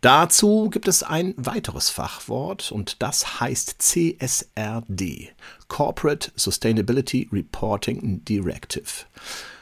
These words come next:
Diese wurde zweitausendzweiundzwanzig vom E-U-Parlament verabschiedet. Die Richtlinie regelt die Nachhaltigkeitsberichterstattung europäischer Unternehmen.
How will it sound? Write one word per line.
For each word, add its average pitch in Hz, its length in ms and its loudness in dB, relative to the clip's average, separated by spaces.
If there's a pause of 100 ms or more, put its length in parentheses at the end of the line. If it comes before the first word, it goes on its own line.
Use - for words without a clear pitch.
(540)
Diese 127 500 6
wurde 113 180 8
zweitausendzweiundzwanzig 101 1300 0
vom - 300 -4
E-U-Parlament 127 960 -2
verabschiedet. - 920 -6 (1120)
Die 107 100 6
Richtlinie 196 1040 6
regelt 175 680 6
die 190 100 2
Nachhaltigkeitsberichterstattung - 2250 -2
europäischer 123 640 0
Unternehmen. - 680 -4